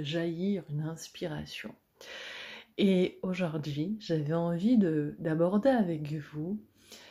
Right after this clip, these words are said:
l'importance de pouvoir gérer son énergie, gérer l'espace et gérer peut-être son temps aussi, lorsque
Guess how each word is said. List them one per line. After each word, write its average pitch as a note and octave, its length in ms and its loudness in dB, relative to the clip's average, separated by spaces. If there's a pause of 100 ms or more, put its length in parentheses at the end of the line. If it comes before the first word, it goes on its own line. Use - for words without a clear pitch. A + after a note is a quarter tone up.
(200)
l'importance A3+ 880 6
de F#3+ 120 4
pouvoir G3+ 540 4
gérer A3 480 4
son E3+ 440 -4
énergie, E3+ 1000 2 (200)
gérer E3+ 600 0
l'espace D#3 1040 -2
et D#3+ 80 -6
gérer E3+ 320 0
peut-être A3 360 -2
son D3 240 -8
temps G3 360 0
aussi, E3+ 420 -6 (500)
lorsque G#3+ 560 4